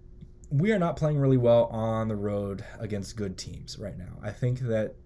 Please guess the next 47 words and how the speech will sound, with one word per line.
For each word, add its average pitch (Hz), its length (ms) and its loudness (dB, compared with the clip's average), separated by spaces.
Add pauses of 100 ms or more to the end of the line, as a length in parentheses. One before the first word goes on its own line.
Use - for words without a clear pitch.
(180)
even 135 320 2
though 110 500 2
we've 113 300 -6
played 107 260 -2
better 107 280 -2
at - 80 -10
home, 104 360 -6
we've 98 140 -6
had 92 180 -6
better 95 160 -4
attendance, 98 560 -8
you 107 80 -6
know, 92 100 -6
there's 92 200 -6
a - 20 -10
little 131 120 0
bit 143 120 0
more 113 180 -2
mo-, 98 160 -4
momentum 101 800 -4
following 104 360 -4
this 95 140 -8
team 107 260 -6
right 98 120 -4
now, 90 160 -8
which 92 160 -10
I'm 87 120 -10
super 127 580 -2
thankful 92 340 -8
for. 90 340 -10 (240)
It 107 80 -10
has 107 120 -6
been 95 240 -6
long 110 300 0
overdue, 98 500 -4 (760)
um, 90 320 -6 (200)
but 90 120 -8
sometimes 101 520 -6 (440)
it - 120 -8
takes 101 200 -4
a - 20 0
while 101 160 0
to 104 60 0
build 101 280 -4
really 104 160 -2
great 113 260 -4
things. 95 340 -8